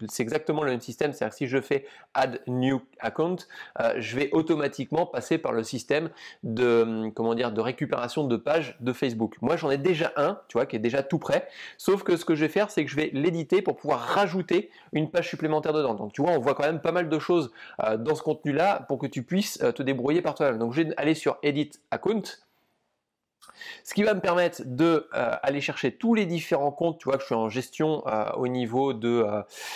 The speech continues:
euh, au niveau de mon activité. Donc notamment, je vais aller chercher, euh, cette-ci. Je vais faire,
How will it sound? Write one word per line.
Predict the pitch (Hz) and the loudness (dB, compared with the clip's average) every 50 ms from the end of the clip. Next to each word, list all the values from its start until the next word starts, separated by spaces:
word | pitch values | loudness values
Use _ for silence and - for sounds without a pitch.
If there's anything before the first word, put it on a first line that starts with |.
| - - - | -12 -10 -6
euh, | - 117 - - | -4 -2 -2 -2
au | 127 | -2
niveau | 131 135 120 131 131 | -2 -2 -2 -2 -2
de | 123 | 0
mon | 120 117 | 0 -2
activité. | 117 113 - - - 117 117 113 - 185 208 233 - | -2 -4 -6 -6 -6 -4 -4 -2 0 2 2 2 0
Donc | 131 127 127 120 - | 0 -2 -4 -4 -2
notamment, | 156 160 165 165 165 165 160 170 175 170 170 - 131 | 0 0 0 0 0 0 0 2 2 2 2 0 -4
je | 120 120 127 135 | -4 -4 -2 0
vais | 123 135 | 2 2
aller | 139 139 139 139 | 2 2 2 0
chercher, | 135 - 143 135 - - - 151 147 143 147 - - | -2 -2 -2 -2 -4 -4 -2 0 0 0 0 -2 -4
euh, | - - - | -6 -6 -6
cette-ci. | - - - 139 - - - - - - - - - 160 175 220 226 - - - - - - - | -4 -2 -2 -2 -2 -4 -14 -18 -16 -14 -12 -8 -4 -2 0 0 -2 -4 -10 -18 -18 -18 -10 -6
Je | 123 117 107 113 123 | -6 -4 -2 0 0
vais | 143 147 | 2 2
faire, | 147 - - 160 151 147 143 135 - - - - | 0 -2 -2 0 0 2 0 -2 -4 -8 -16 -16